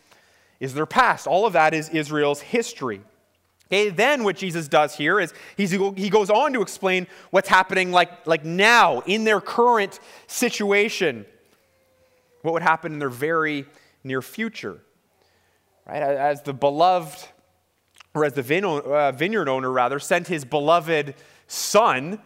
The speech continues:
to the tenants, and they, they killed him in an attempt to, to gain control and to gain power and have the, have the inheritance and all of that, God was sending his son, right, who would also be shamefully treated and killed.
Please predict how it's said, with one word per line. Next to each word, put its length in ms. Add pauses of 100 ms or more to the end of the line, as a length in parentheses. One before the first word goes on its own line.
(320)
to 480
the 100
tenants, 560
and 240
they, 220
they 180
killed 480
him 260
in 40
an 100
attempt 360
to, 180
to 140
gain 180
control 560
and 100
to 100
gain 220
power 480
and 100
have 180
the, 80 (220)
have 160
the 100
inheritance 500
and 80
all 140
of 80
that, 280 (280)
God 320
was 220
sending 600
his 400
son, 400 (1200)
right, 120
who 140
would 80
also 320
be 140
shamefully 680
treated 460 (800)
and 140
killed. 380